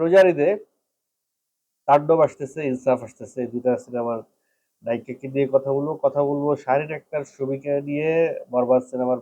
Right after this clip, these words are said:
প্রযোজক, কথা বলবো শাকিব খান এবং তাণ্ডবে, আহ, ঘটে যাওয়া যে অনাকাঙ্ক্ষিত ঘটনা, সেটি নিয়ে কথা বলবো। চলেন, আশা করছি আলোচনার সঙ্গেই থাকবেন শেষ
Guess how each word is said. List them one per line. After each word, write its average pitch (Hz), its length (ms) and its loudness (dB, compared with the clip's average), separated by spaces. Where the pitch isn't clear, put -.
প্রযোজক, 143 380 0
কথা 135 180 -4
বলবো 143 320 -2
শাকিব 190 260 4
খান 190 180 8
এবং 165 160 0
তাণ্ডবে, 156 520 0
আহ, 135 180 4
ঘটে 139 220 -4
যাওয়া 135 280 8
যে 127 180 -2
অনাকাঙ্ক্ষিত 127 500 -6
ঘটনা, 117 340 -8
সেটি 123 360 -14
নিয়ে 120 200 -8
কথা 113 280 -4
বলবো। 98 200 -12
চলেন, 110 220 -4
আশা 120 200 -6
করছি 139 280 -4
আলোচনার 135 460 2
সঙ্গেই 135 380 -6
থাকবেন 147 320 -4
শেষ 156 180 -20